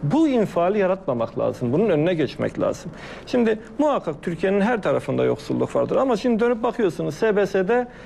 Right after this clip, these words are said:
sekseninci sırada Diyarbakır, seksen birinci sırada Urfa. Ö S Y M'de son ilk, son on ile bakın,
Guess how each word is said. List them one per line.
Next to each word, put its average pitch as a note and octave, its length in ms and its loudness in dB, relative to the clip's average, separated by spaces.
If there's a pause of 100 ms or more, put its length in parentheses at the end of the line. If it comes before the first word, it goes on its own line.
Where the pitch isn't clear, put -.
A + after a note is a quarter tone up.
sekseninci F#3 720 0
sırada C#3 460 0
Diyarbakır, G#3+ 500 0
seksen F#3 420 0
birinci F3 240 0
sırada E3 300 0
Urfa. G3 280 0 (1200)
Ö G3 140 2
S G#3 140 -2
Y G3+ 180 4
M'de G3 280 0
son A3+ 260 -2
ilk, A3 200 -2 (260)
son A#3 260 0 (180)
on B3+ 180 4
ile E3 220 4
bakın, A3+ 400 0